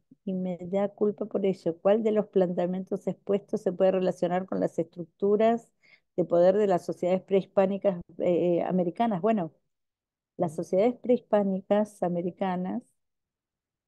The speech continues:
este, no soy una especialista en esto, pero, este, tiendo a pensar que, eh, tienen una estructura teocrática en sentido amplio, ¿no?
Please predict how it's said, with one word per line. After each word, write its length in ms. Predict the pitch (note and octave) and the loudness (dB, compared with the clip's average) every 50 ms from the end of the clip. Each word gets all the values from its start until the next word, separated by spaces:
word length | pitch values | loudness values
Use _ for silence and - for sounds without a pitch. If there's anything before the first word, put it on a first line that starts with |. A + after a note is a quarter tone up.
| _ _ | _ _
este, 400 | - C3+ - _ - E3+ E3+ - - | -20 -20 -18 _ -8 -6 -6 -6 -6
no 200 | F3+ F#3 F#3 F3+ | -4 -2 -2 -2
soy 220 | - - F3+ E3 E3 | -2 0 0 0 0
una 120 | E3+ E3 | -2 -6
especialista 640 | C#3+ - - D#3+ - - D#3 E3 E3+ D#3+ - - E3+ | -8 -10 -12 -10 -6 -6 -4 -4 -4 -8 -6 -8 -8
en 100 | E3 E3 | -6 -6
esto, 440 | D#3+ C#3 _ - - F3+ G3+ B3 - _ _ _ _ _ _ _ _ _ _ _ _ - | -8 -10 _ -8 -6 -6 -6 -6 -8 _ _ _ _ _ _ _ _ _ _ _ _ 2
pero, 1040 | F#3 F3 E3 E3+ E3+ D#3+ D#3 D#3 D#3 D#3 D#3 D#3 D#3+ D#3 D#3+ D#3 D#3 D3+ D3+ - - - - | 2 4 4 4 4 4 4 4 2 2 2 0 0 0 0 0 0 -2 -4 -4 -8 -12 -6
este, 840 | - E3+ E3 D3 - _ - F3 D#3+ D#3+ D#3 D#3 D3+ D3+ D3+ C#3+ - _ _ _ _ _ _ _ _ _ _ _ _ _ _ _ | -2 -2 -2 -2 -4 _ -2 0 2 2 2 2 0 0 -2 -4 -6 _ _ _ _ _ _ _ _ _ _ _ _ _ _ _
tiendo 280 | - E3+ E3+ E3 F3+ F#3+ | 2 2 2 4 4 4
a 60 | F#3 | 4
pensar 560 | G#3+ G3 F#3 F#3 - - F#3 F3+ F#3+ G3+ G3 | 4 2 2 0 0 0 2 2 2 0 0
que, 400 | - F#3+ F3+ F#3+ G3+ G#3+ - - - | 2 4 6 6 4 4 0 -4 -2
eh, 680 | F3+ F3 E3+ D#3+ D#3+ D#3+ D3 D3+ D3+ D3 D3+ D#3 - _ _ _ _ _ _ _ - | 0 2 4 4 4 2 2 0 -2 -4 -6 -8 -12 _ _ _ _ _ _ _ 0
tienen 240 | G3 F#3 F#3 G3 | 0 2 2 0
una 120 | F#3+ F3+ E3+ | -2 -4 -4
estructura 760 | C#3 - - D#3+ D#3 - - F3 F3 F3 F#3 G3 G3 G3+ - _ _ _ _ _ _ _ _ _ - | -6 -8 -10 -10 -10 -6 -2 -2 2 4 4 4 4 2 -2 _ _ _ _ _ _ _ _ _ -2
teocrática 1080 | F#3 F3+ E3+ E3+ D3 - G3 F#3 F#3 F#3 E3 - F3+ F3+ E3+ - G3 F#3+ G3 G#3 A3 A#3+ - _ | 0 0 0 0 -2 -2 0 2 2 2 0 0 -4 -4 -4 -2 -2 -2 0 -2 -4 -8 -12 _
en 180 | - F3 E3 E3 | -10 -10 -10 -8
sentido 400 | - F3 E3 E3 - F3 E3+ F3 | -8 -10 -8 -4 -2 0 0 2
amplio, 400 | F3+ F3+ F3 D3+ - - F3 D#3+ | 0 0 -2 -6 -8 -12 -12 -10
¿no? 240 | D#3 E3 E3+ B3+ - | -10 -10 -10 -12 -14